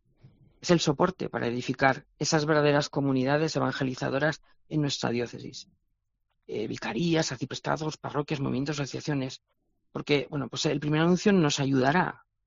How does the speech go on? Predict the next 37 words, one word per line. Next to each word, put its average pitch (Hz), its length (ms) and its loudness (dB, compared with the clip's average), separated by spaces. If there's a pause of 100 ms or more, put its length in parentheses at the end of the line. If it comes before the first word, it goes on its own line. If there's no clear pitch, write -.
a 123 100 -8
que 127 140 -8
crezca 131 680 -4
nuestro 131 320 -6
ardor 123 240 -4
evangelizador 120 680 -10
y 113 60 -10
a - 80 -10
que, - 300 -12 (760)
bueno, - 180 -8
pues - 160 -8
aparezcan 147 380 0
nuevas 143 220 2
estructuras 135 520 -2
pastorales 139 720 -4 (500)
que 147 100 -2
nos 143 140 -2
permitan 143 400 2
evangelizar 139 600 0
las 135 160 -4
periferias. 117 720 -6 (320)
Y 143 120 -4
eso 151 100 -2
es 175 60 4
un 175 100 6
poco 156 180 2
a 170 60 6
lo 135 100 2
que 131 80 -8
está 151 180 -2
apuntando, 123 720 -2 (460)
eh, 110 760 -6
de 147 140 2
momento, 143 600 2 (220)
<laughs> - 200 -20
y - 460 2
es, - 180 0